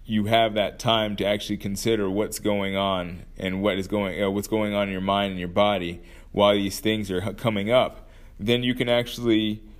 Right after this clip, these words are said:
uh, control those actions and you can, uh, make more positive decisions for your life. So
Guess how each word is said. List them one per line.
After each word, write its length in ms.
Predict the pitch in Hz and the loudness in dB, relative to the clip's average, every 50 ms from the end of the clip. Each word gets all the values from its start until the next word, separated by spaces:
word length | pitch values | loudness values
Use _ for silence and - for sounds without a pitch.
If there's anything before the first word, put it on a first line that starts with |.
| - - - | -20 -8 -2
uh, 160 | - 98 95 | 0 0 0
control 480 | 90 - 107 107 101 - - 160 165 160 | 0 0 -2 -4 0 4 4 6 6 6
those 220 | 131 117 110 104 | 4 2 2 2
actions 500 | 104 104 101 101 98 - - 98 98 95 | 2 2 2 2 0 -2 -6 -6 -4 -4
and 160 | 95 98 101 101 | -4 -4 -2 -2
you 120 | 107 110 | -4 -4
can, 260 | 104 - 107 98 98 | -2 -4 -4 -4 -2
uh, 340 | 87 82 98 92 85 69 - - - - - | -2 -2 -2 -2 -4 -6 -8 -10 -14 -16 -14
make 720 | - 113 110 113 120 120 117 117 - - - - - - - | -10 -6 -2 0 0 0 0 -2 -6 -14 -18 -18 -18 -12 -6
more 280 | 120 120 123 123 123 | -2 0 2 4 2
positive 580 | 113 - 113 113 110 107 107 101 104 92 92 90 | 2 0 -2 0 0 0 0 -2 -4 -4 -6 -6
decisions 580 | 85 95 92 - - 107 104 90 90 87 87 - | -4 -6 -4 -2 0 -2 -2 -2 -4 -8 -8 -8
for 140 | - 92 | -6 -4
your 220 | 90 85 82 82 85 | -4 -2 -2 -2 -2
life. 420 | 85 87 85 78 62 - - - - - - - - - - - - - - - - | -2 -2 -2 -4 -4 -8 -12 -18 -20 -20 -20 -20 -20 -20 -20 -20 -20 -20 -20 -20 -14
So 580 | - - 143 135 127 120 117 110 - - - | 0 4 8 8 8 8 6 2 -2 -6 -14